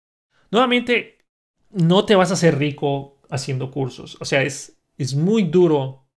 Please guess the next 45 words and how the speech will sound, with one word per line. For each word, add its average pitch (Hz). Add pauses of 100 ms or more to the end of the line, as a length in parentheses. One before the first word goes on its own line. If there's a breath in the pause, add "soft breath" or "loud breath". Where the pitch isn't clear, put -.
(580)
eh, 135 (100)
que -
ustedes 165
piensen 160
que 139
voy 135
a 175
liberar 175
mi 170
primer 156
curso 147
y 143
el 131
primer 143
día 156
voy 143
a 139
hacer 139
mil 131
dólares, -
o 147
el 143
primer 143
mes 170
voy 139
a -
hacer 131
mil 123
dólares. - (800)
Eso 175
es, - (1160 loud breath)
no 185
digo 247
que 220
no 170
pase, 135 (380)
o 139
que 151
no 151
pueda 175
pasar, 127
pero 147
es 151
muy 160
raro. 123